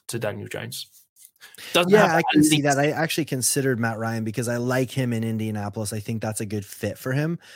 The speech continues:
Speaker 2: Um, I do. I think that I wanted to talk about Daniel Jones because I don't think a lot of people are talking about him. And I think you could probably get him for even cheaper than that. And I,
Speaker 1: Yeah.
Speaker 2: I think the thing is, though, is that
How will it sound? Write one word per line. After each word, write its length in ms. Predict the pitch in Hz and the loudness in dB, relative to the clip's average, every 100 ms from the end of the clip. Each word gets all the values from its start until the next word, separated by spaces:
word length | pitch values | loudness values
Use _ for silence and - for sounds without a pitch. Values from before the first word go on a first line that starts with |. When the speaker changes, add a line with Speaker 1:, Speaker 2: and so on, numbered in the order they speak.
| - - | -20 -8
Speaker 2:
Um, 640 | 107 110 107 104 101 104 _ | -4 -2 -2 -2 -4 -8 _
I 100 | 117 | -6
do. 420 | 110 113 113 131 143 | -4 0 0 0 -2
I 120 | 127 | -2
think 300 | 123 170 160 | 2 2 2
that 180 | 156 139 | 2 2
I 120 | 123 131 | 2 2
wanted 340 | 135 147 147 | 4 2 2
to 100 | 143 | 0
talk 280 | 110 127 123 | 0 -2 0
about 160 | 123 | -2
Daniel 260 | 120 117 113 | 0 0 0
Jones 320 | 107 113 110 | 2 2 2
because 280 | 120 110 113 | -2 -6 -4
I 60 | 117 | -4
don't 300 | 104 127 123 | 0 0 0
think 240 | 123 113 | -2 -2
a 40 | |
lot 240 | 113 104 104 | -2 -2 -4
of 80 | 104 | -6
people 260 | 110 110 | -6 -6
are 180 | - 104 | -6 -8
talking 260 | 104 113 120 | -4 -4 0
about 160 | 131 | 2
him. 100 | 139 120 | 2 0
And 140 | 123 - | -8 -6
I 220 | 127 175 | 0 0
think 320 | - 143 113 | 0 -4 -4
you 60 | 113 | -6
could 200 | 123 98 | -6 -2
probably 260 | 127 117 | 0 0
get 80 | 113 | 0
him 80 | 107 | -2
for 80 | - | -6
even 220 | 110 104 | -8 -4
cheaper 400 | - 127 107 110 | -2 -2 -2 -2
than 160 | 95 95 | -4 -6
that. 180 | 87 - | -8 -2
And 100 | 151 | -2
I, 60 | 175 - - - | -2 -6 -16 -14
Speaker 1:
Yeah. 60 | - | -2
Speaker 2:
I 40 | 156 | 0
think 220 | 226 247 | 0 -4
the 80 | 277 | 0
thing 200 | 196 135 | 2 2
is, 180 | 127 | 4
though, 180 | 113 135 | 6 6
is 200 | 120 110 | 6 2
that 340 | 123 113 110 | 0 0 -2